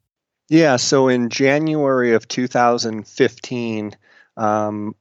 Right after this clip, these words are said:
I had just got back from my Coues deer hunts in Mexico, and usually spend about thirty days down there. Um, you know, we take, uh,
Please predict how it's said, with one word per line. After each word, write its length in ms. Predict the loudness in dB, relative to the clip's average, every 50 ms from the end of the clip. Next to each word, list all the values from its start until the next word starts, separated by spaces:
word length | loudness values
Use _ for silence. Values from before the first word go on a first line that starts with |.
| _ -2
I 120 | 0 2
had 240 | 2 2 0 -2 -6
just 480 | -4 0 2 2 2 0 -2 -6 -6
got 300 | -2 0 0 0 0 0
back 340 | 0 2 2 2 0 -2 -6
from 500 | -12 -14 -10 -8 -8 -6 -8 -8 -8 -6
my 380 | -4 -2 -2 0 0 -2 -2 -4 -8
Coues 360 | -8 -6 -4 -4 -4 -4 -6
deer 140 | -6 -6 -4
hunts 380 | -2 -2 -2 -2 -2 -4 -6 -6
in 180 | -6 -4 -2
Mexico, 760 | -2 -4 -4 -4 -6 -6 -6 -6 -4 -4 -2 -2 -2 -4 -8 _ -20 -20 -20 -20 -20 _ _ -4
and 580 | -2 -2 0 0 2 0 0 0 -2 -4 -4
usually 380 | 0 2 2 2 2 2 0 -2
spend 260 | 0 0 0 0 2
about 340 | 2 2 4 2 2 0 0
thirty 300 | 0 0 2 0 -2 -2
days 460 | 0 2 2 4 2 2 0 -4 -4
down 340 | -2 0 0 2 0 0 -2
there. 540 | -2 0 0 2 2 2 0 0 -2 -6 -8 -6
Um, 400 | -4 -2 0 -2 -2 -4 -6 -8
you 80 | -6 -4
know, 100 | -2 0
we 140 | 0 0 -2
take, 400 | 0 2 2 2 2 0 -6 -20 _ -20 -20 _ _ _ _ _ 0
uh, 440 | 2 4 4 4 4 2 2 0